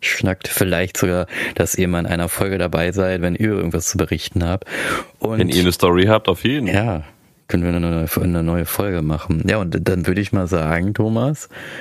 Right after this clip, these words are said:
Speaker 1: das war wieder eine schöne Folge. Ich bin gespannt, was es beim nächsten Mal gibt, was wir uns da für ein Thema aussuchen werden.
Speaker 2: Es bleibt spannend werden. Also nächste
Speaker 1: Liken,
Speaker 2: Folge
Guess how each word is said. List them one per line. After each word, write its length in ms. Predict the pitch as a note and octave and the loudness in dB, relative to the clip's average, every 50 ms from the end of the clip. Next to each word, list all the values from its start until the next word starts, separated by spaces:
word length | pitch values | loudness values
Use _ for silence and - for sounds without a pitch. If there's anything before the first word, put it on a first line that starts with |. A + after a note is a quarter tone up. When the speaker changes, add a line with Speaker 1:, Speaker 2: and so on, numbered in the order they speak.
| - - | -6 -4
Speaker 1:
das 200 | - F#2 F2+ - - | -2 -2 0 0 0
war 160 | G2 F#2+ F2 | 0 2 0
wieder 200 | F#2+ F2+ F#2+ F2 D#2 | 0 0 0 0 2
eine 240 | E2 F2 E2+ E2 E2 | 0 0 0 0 -2
schöne 300 | - - F2 D#2+ E2+ E2 | 0 0 0 0 -2 -4
Folge. 380 | - - E2+ E2 E2 F2 G#2 B2 | 0 -2 0 0 0 0 0 -2
Ich 140 | B2+ - - | -2 -2 -2
bin 120 | - F#2 F2+ | 0 0 0
gespannt, 320 | F2 - - - F#2 E2+ | -2 -2 -4 -2 -2 -2
was 60 | E2 F#2 E2+ | -2 -2 -2
es 60 | - | 0
beim 200 | - E2 E2 E2 | -2 0 2 2
nächsten 340 | F2 F#2 F#2 F2 - - G2 F#2 | 2 2 2 0 0 0 0 0
Mal 140 | F#2 F2+ F2+ | 0 0 0
gibt, 180 | A2+ G#2 F#2+ - | -2 -2 0 -2
was 120 | F2 - | -2 0
wir 60 | - | 0
uns 160 | E2 E2 - - | 0 -2 -4 -6
da 140 | - F2+ F#2 | -4 -6 -4
für 140 | - - F#2 | -2 0 -2
ein 100 | F2+ F2 | -2 0
Thema 280 | - F#2 F2+ F#2 F#2 F2 | 0 0 0 0 0 0
aussuchen 540 | F2 F#2 F2 - - - G#2 - - G2 F#2+ | 0 -2 -2 -4 -4 -4 -2 -2 0 0 0
werden. 440 | G2 G2 F#2+ F#2+ G2 A2+ C3 C#3 - - - - - | 0 0 0 0 0 0 -2 -2 -4 -10 -12 -10 -8
Speaker 2:
Es 120 | F#2+ - | -8 -8
bleibt 320 | - - F#2 F2+ F2 - - | -4 -2 0 0 0 -2 -6
spannend 400 | - - F#2 F2+ F2+ F2 - - | -4 -4 -4 -2 -4 -6 -6 -6
werden. 220 | F2+ F2 F#2 F#2+ | -6 -4 -4 -2
Also 140 | F#2 F2+ F2+ | -2 -2 0
nächste 220 | F2+ F#2+ G2+ G#2+ G2+ | 0 -2 -2 -4 -6
Speaker 1:
Liken, 100 | - G2+ | -2 0
Speaker 2:
Folge 280 | F#2+ F#2 F2+ F#2+ F#2 | 0 2 2 0 -2